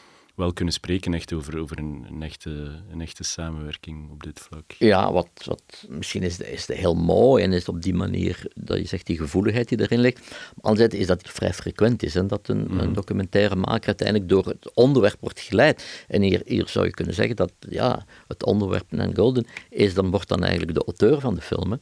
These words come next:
Speaker 2: omdat zij, eh, omdat zij de dingen doet, eh,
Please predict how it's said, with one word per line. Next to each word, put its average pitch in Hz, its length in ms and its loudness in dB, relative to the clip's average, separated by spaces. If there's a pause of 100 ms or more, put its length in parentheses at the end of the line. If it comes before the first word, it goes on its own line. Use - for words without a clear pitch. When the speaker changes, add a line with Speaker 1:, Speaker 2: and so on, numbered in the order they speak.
(260)
Speaker 2:
omdat - 340 -4
zij, - 380 -2
eh, - 360 -4
omdat 98 320 -6
zij 92 240 -2
de 95 120 -6
dingen 92 280 -2
doet, 120 300 0 (580)
eh, - 340 -2